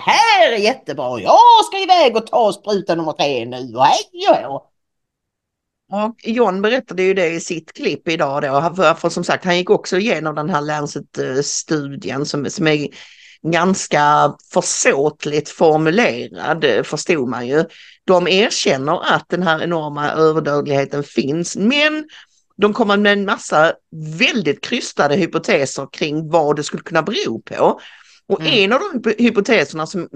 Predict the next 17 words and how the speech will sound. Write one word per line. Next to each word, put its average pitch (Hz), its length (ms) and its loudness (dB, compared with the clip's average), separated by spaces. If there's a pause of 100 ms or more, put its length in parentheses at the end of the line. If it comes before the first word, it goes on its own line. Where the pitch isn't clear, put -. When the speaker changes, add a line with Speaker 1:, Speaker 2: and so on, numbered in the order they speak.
Speaker 2:
bara 156 260 -2
är 135 60 -8
så 165 120 -4
dum 170 500 -4
att - 160 -10
man 147 320 -10
tappar 147 280 -2
andan, 160 520 0
det 175 60 -4
är 254 100 0
ju 240 60 -2
då 180 160 2
att 143 160 0 (460)
ja, 226 500 0
men 240 300 2
under 240 260 2
lockdown 185 1000 -2